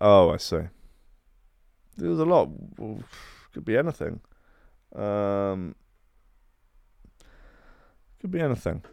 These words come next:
Right, look. Let's move on from the horniness. There's, there's much more to cover. Uh, Jeremy Kyle starred jailed years after her appearance on the show.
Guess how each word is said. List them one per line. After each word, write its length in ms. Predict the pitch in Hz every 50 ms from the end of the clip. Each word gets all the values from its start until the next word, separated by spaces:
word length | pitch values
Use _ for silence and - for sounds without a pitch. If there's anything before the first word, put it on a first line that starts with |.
| - - - - - - - - - - -
Right, 240 | - 85 82 76 - - - - _ _ - -
look. 240 | 87 87 87 80 - - 190 - _ _ _ _ _ _ _ _ _ _ _
Let's 220 | - - - - - _
move 260 | - 98 95 90 85 82
on 120 | 80 80
from 120 | - 80
the 80 | 80 80
horniness. 640 | 80 82 80 78 76 76 76 73 82 - - -
There's, 280 | - - - 78 - - _ -
there's 160 | - 85 90
much 360 | 92 92 90 87 - - -
more 120 | 85 80 80
to 80 | - -
cover. 340 | - - 78 76 80 78 85 - - - - - - - - -
Uh, 160 | - 127 127
Jeremy 400 | 123 127 - - 170 202 220 220
Kyle 380 | - - - 165 175 185 180 165
starred 400 | 151 - - 160 165 147 107 92
jailed 480 | - 120 127 151 165 151 117 95 85 85
years 360 | 92 117 135 127 117 101 92
after 220 | 95 87 - 98
her 140 | 87 90 87
appearance 420 | 87 - - 110 107 101 - -
on 100 | 113 101
the 60 | 98 92
show. 320 | - - 113 101 87 80